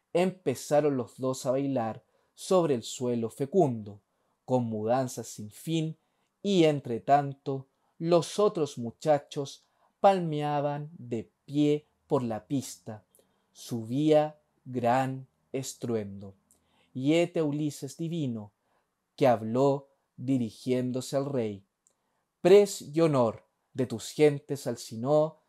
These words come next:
señor poderoso, anunciaste no haber bailadores iguales a estos. A la vista quedó, y el asombro me embarga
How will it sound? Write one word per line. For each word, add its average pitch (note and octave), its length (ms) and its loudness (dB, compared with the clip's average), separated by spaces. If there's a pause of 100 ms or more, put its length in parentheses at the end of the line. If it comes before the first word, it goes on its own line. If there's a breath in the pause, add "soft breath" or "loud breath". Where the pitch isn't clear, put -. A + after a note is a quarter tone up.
(100)
señor D#3+ 540 0
poderoso, E3 800 -2 (400 soft breath)
anunciaste E3+ 1120 0 (300)
no D#3+ 200 4
haber F3+ 340 6
bailadores D#3+ 840 0
iguales C3+ 520 0
a E3 120 2
estos. - 600 -6 (500 loud breath)
A - 100 2
la A#2 180 4
vista C3 500 -2
quedó, B2+ 520 0 (360)
y B2+ 120 -2
el C3+ 100 4
asombro E3 800 -2 (260)
me D3 160 -4
embarga D3+ 800 0